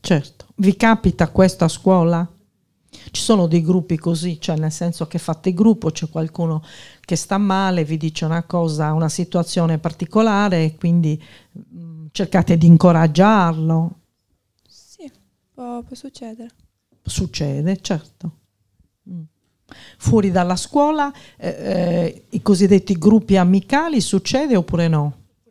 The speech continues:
Speaker 1: Ah, più fuori dalla scuola, sì.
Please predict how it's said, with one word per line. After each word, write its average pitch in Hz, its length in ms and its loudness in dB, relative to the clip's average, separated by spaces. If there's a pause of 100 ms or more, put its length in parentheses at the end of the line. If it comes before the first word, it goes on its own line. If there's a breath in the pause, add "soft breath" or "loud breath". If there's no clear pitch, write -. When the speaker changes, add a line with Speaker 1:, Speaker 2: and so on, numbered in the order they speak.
(1500)
Speaker 1:
Ah, 233 180 4
più 240 240 4
fuori 170 360 4
dalla 156 300 0
scuola, 156 520 -2 (140)
sì. - 240 -8